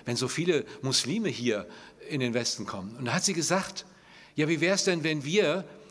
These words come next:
uns mal wieder bewusst würden, was unsere Kraft, unser Erbe ist, wenn wir mal wieder mehr die Bibel lesen würden, wenn wir uns mal wieder auf den Weg machten, wer ist denn dieser Gott, der Menschen so bewegt hat?“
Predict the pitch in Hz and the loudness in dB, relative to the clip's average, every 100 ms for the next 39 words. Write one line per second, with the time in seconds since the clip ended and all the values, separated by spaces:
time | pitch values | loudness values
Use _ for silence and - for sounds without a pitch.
0 | - - - - 170 160 160 156 127 131 | -20 -20 -6 -2 2 2 4 2 2 2
1 | 180 247 - 127 131 180 151 143 190 214 | 4 2 0 2 4 4 6 2 2 -6
2 | - - - - - 165 - - - 180 | -12 -20 -20 -4 4 4 4 0 2 2
3 | 156 151 147 131 - 143 165 - - 147 | 4 2 2 2 2 2 2 -2 -4 0
4 | 139 143 151 135 139 220 247 - - - | 2 4 2 2 0 0 2 0 -2 -10
5 | - - 180 170 165 151 165 156 147 165 | -8 2 4 4 2 2 4 4 4 4
6 | 156 170 - - 160 156 160 143 135 135 | 4 2 -2 -4 -2 -2 0 0 0 -2
7 | 110 113 127 110 104 156 147 185 180 165 | -2 0 0 0 -4 -8 0 2 2 0
8 | 160 165 147 165 151 147 160 147 160 135 | 0 0 0 0 0 0 0 0 0 0
9 | 147 147 151 139 - 156 185 - 185 156 | 0 0 -2 -4 -4 -2 0 0 0 0
10 | 226 233 233 240 247 - - - - _ | 0 0 -2 -2 -4 -4 -10 -18 -20 _
11 | _ _ _ - _ _ _ _ _ _ | _ _ _ -20 _ _ _ _ _ _
12 | _ - _ _ _ - _ _ _ _ | _ -20 _ _ _ -20 _ _ _ _
13 | - - 160 180 202 190 160 202 202 196 | -4 0 4 4 2 2 2 2 2 0
14 | 214 180 214 208 - | -2 -2 -2 -4 -8